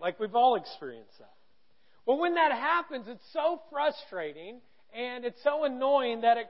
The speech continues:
creates a lot of issues, uh, for us.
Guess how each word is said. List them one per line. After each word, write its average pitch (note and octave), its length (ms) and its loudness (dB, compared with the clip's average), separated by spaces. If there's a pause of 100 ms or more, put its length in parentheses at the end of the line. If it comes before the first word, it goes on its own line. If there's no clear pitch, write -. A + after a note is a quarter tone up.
creates B3 400 -2 (280)
a G3 60 0
lot A#3 240 4
of G#3+ 60 2 (200)
issues, G3+ 480 -10 (320)
uh, F#3+ 180 0 (120)
for D#4 320 2
us. B2 100 -8